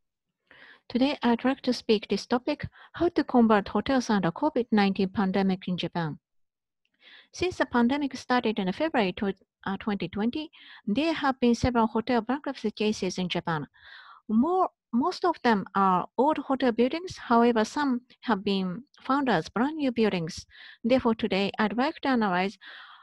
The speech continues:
how we can use those abandoned hotels. In other words, those possible options for us to work with conversion scenarios. The possible uses as follows. Number one, residential. Number two, nursing home.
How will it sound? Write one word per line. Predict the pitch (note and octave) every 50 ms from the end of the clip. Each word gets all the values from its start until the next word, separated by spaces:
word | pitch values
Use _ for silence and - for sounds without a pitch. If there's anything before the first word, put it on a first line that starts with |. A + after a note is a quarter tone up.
| _ _ _ _
how | - - E4+ F#4 F#4+
we | F4 D#4 C#4
can | - C4+ A#3+ A3 G#3 F#3+ - -
use | G#3 A#3 C#4 C#4 A#3+ G3+ F#3 F#3 - - -
those | A3 G#3 G#3 G3+ -
abandoned | G#3 F3 - A3 A3 G#3 G3 F#3 E3
hotels. | F#3+ - F3 - - C#4 B3+ G3+ E3 F3+ - - - _
In | A3+ A3+
other | B3 C4 - A#3+
words, | G#3+ F#3 F3+ G#3+ A#3 - - -
those | G#3 G3+ F#3+ -
possible | - B3+ B3 - - B3 A3+ G#3+ G3 - -
options | - D4+ - - - - A3 F#3 F#3
for | - - F#3 F3+ F3+
us | G#3 B3+ B3 -
to | - B3 A3
work | G3 G#3 A3+ C4 C#4 - -
with | G3+ E3+ - - - _
conversion | - G3 F#3 E3+ G#3+ C4+ D4 - D4 C4+
scenarios. | - A#3+ A3+ A3 G3+ F#3 E3+ - - D3 E3 - - _ _ _ _ _ _ _ _ _ _ _ _ _ _ _ _ _ _ _ _ _ _ - - - _
The | - A3
possible | - E4+ E4 - F4 E4+ D#4
uses | D4 C#4 C#4+ C#4+ - C4 A3+ - A3
as | F#3 F#3 - -
follows. | - - A#3+ C4 D4+ E4+ F#4 - - - _ - - - _ -
Number | B3 A#3+ A#3 G#3+
one, | F#3 F3 E3+ -
residential. | - F#3+ F3+ - - G#3+ A#3 B3 - - D#4 D#4+ E4 - - - - - -
Number | - A#3+ A3+ G#3 G3+
two, | - F#3+ F3+
nursing | G3+ C4 E4 F4+ - E4+ D4+ C4+
home. | - G#3+ G#3 G#3+ A3 A3+ A#3